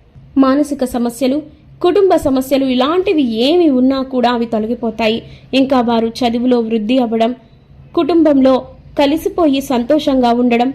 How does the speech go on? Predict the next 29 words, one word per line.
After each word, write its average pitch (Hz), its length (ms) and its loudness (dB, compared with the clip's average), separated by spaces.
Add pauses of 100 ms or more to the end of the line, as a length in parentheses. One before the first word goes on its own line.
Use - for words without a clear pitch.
(200)
ఉద్యోగ 240 420 2
రీత్యా, 233 380 -2
వ్యాపార 247 500 0
రీత్యా, 254 480 0 (400)
ఇంకా 330 280 2
కెరియర్ 320 520 2
రీత్యా 254 340 -2
ఇలా 269 240 0
ఎన్నో 311 400 2
రకాలుగా 262 640 0 (360)
వాళ్ళు 254 560 2
వృద్ధిలోకి 247 560 2
రావడం 226 360 0
జరుగుతుంది. 214 520 -2
కాబట్టి 247 400 -2
శ్రీరామనవమి 277 720 0
పండుగ 226 360 -2
రోజున 233 280 0
ఉదయాన్నే 226 520 0
ఈ 226 100 0
పూజలన్నీ 226 500 -2
నిర్వహించుకున్న 220 640 -2
తర్వాత 214 520 -4 (420)
సాయంత్రం 311 460 2
వేళల్లో 233 320 2
గానీ 220 360 -2
లేదంటే 240 360 -2
పూజ 254 320 -2 (500)
నిర్వహించుకున్న 277 880 2